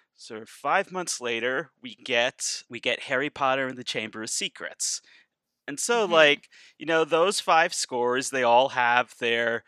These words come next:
Speaker 1: they all definitely have their strengths, particularly,
Speaker 2: Mm-hmm.
Speaker 1: uh, his,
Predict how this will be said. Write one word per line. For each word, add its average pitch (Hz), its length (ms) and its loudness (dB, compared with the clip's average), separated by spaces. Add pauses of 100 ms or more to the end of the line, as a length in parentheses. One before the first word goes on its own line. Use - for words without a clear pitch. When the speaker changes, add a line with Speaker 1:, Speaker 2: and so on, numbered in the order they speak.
(180)
Speaker 1:
they 123 100 -4
all 147 140 4
definitely 180 340 2
have 175 200 4
their 170 140 -2
strengths, 117 640 -2
particularly, 131 960 -4
Speaker 2:
Mm-hmm. 101 200 -14
Speaker 1:
uh, 117 240 6
his, 113 540 -4